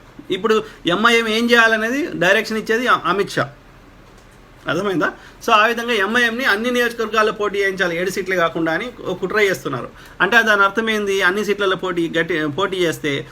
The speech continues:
ఎంతో కొంత ఓ-, ముస్లింల ఓటు కాంగ్రెస్ పడకుండా చేయాలి.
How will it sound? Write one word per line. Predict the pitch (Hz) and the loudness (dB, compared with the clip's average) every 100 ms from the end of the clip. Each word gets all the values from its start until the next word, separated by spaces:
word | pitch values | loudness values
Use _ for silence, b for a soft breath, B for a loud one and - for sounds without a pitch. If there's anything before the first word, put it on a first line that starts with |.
| B - | B -4
ఎంతో | 170 226 254 | -2 2 4
కొంత | 247 233 214 | 2 0 -2
ఓ-, | 185 175 | -2 -2
ముస్లింల | 175 196 240 233 | -2 -2 0 0
ఓటు | 214 185 185 247 - - 117 165 | 0 -2 -2 -6 -8 -12 -6 2
కాంగ్రెస్ | 190 214 196 | 4 4 0
పడకుండా | 180 156 170 | -2 -2 -2
చేయాలి. | 202 135 107 | 2 2 0